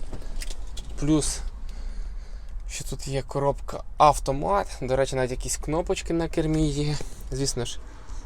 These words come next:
кондиціонер, заводиться автомобіль кнопкою. Пе-, пр-, перепрошую, не кондиціонер, а, друзі, а клімат-контроль.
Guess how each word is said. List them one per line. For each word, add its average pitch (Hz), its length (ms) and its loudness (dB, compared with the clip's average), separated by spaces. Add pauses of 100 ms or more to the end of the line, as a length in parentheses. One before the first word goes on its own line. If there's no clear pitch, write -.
(220)
кондиціонер, 139 840 4
заводиться 127 720 2 (840)
автомобіль 123 560 -2 (420)
кнопкою. 110 420 2
Пе-, 139 180 6
пр-, 143 220 0 (120)
перепрошую, 143 580 4
не 135 180 4
кондиціонер, 165 680 0
а, - 40 -4
друзі, 139 380 0
а 175 260 4
клімат-контроль. 127 880 0